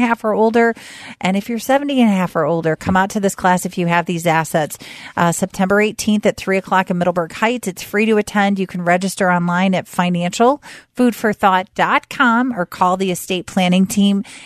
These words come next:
at four four zero two three nine twenty ninety.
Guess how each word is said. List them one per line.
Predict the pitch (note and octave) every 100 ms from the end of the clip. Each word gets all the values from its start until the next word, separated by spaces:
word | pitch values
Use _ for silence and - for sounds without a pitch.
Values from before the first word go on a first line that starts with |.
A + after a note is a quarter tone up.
| - -
at | E3+ E3
four | - - F3+
four | F3 - A#3 A3+
zero | G3 F#3 E3+ E3 E3+
two | - - G3
three | - A#3+ B3+
nine | A3 E3+ E3 E3
twenty | - F3 F3+ F#3
ninety. | E3+ E3+ D#3+ E3